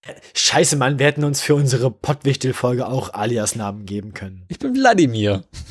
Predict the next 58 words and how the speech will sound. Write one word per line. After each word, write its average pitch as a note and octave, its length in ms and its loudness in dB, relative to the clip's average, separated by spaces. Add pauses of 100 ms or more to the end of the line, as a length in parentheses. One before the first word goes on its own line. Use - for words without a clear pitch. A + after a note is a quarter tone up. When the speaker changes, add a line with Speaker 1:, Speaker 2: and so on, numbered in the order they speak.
(300)
Speaker 1:
Ich - 40 -20
bin B2+ 220 -10
Wladimir. C#3 500 0 (480)
Stimmt, - 580 2 (260)
aber F#3+ 280 6
nein, F#3 240 4
wir C#3+ 80 -4
dürfen F#3+ 240 6
jetzt D#3 160 2
nicht G3+ 160 0
verraten, C#3+ 420 2
warum C3+ 200 0
wir F3 100 0
uns B2+ 140 -2
russische D3+ 300 0
Namen A#2 260 -6
hätten A2+ 240 -6
geben A2+ 200 -6
sollen, A#2 300 -6
warum A#2 160 -2
das B2 140 -2
lustig C3+ 220 -4
gewesen G#2+ 300 -6
wäre. G2 200 -8 (480)
Speaker 2:
Witzigerweise D3+ 600 4
Speaker 1:
Das D#3+ 40 0
Speaker 2:
hab - 0 -
ich D#3+ 80 2
Speaker 1:
erzählen G#3 40 4
wir - 80 4
Speaker 2:
daran B2 200 4
Speaker 1:
euch, - 360 -8
Speaker 2:
gar D3 120 6
Speaker 1:
das F3+ 220 2
Speaker 2:
kein - 180 -8
Speaker 1:
erzählen G3+ 320 2
wir F#3 140 4
euch F3 280 4 (220)
ein A#3 180 0
andermal. A#2 720 -6
Speaker 2:
Witzigerweise D#3 560 4
hab D3+ 80 2
ich C#3+ 60 -4
da D#3+ 100 4
überhaupt C#3+ 300 4
grad D3 240 -4
überhaupt C3 240 -2
nicht - 100 -18
dran C3+ 160 -2
gedacht, C3+ 300 -2
so, B2+ 80 -2
ich - 60 -4
fand's - 160 -6
einfach C3 200 -6
lustig, C3+ 320 -6
Wladimir C3 340 -2
zu - 140 -12
nennen. G#2 240 -10